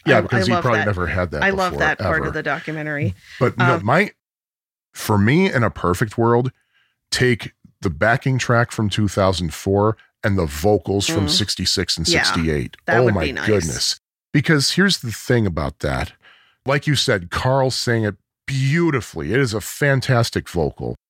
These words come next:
Speaker 1: And of course, you had Dennis in there. So you had that Beach Boy brother dynamic going on. Brian, however,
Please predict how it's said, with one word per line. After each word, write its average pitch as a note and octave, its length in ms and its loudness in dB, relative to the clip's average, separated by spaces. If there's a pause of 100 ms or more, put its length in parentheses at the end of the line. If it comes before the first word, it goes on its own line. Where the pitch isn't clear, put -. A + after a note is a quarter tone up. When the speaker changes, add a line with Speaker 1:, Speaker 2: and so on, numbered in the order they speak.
(160)
Speaker 1:
And C3 100 4
of B2+ 100 0
course, C#3 260 2
you C3+ 60 2
had G#2 180 0
Dennis F#2 360 0
in E2 160 -2
there. E2+ 360 0
So - 180 -2
you G2+ 60 4
had G2 160 2
that F#2 200 -2
Beach A#2+ 220 -2
Boy G2 160 2
brother F2+ 520 0 (280)
dynamic F2+ 600 -2
going E2+ 280 -4
on. F#2+ 320 -4 (420)
Brian, C4 400 0
however, A#3+ 600 0